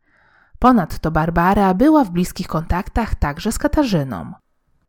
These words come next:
Urząd Wiśnicki postanowił wszcząć drugi proces.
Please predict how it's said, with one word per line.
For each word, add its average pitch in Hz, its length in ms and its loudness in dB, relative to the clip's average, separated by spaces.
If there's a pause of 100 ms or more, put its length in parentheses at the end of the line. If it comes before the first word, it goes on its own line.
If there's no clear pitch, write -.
(140)
Urząd 220 340 4
Wiśnicki 202 600 -2
postanowił 247 680 0
wszcząć - 560 -4
drugi 151 280 -8
proces. - 680 -6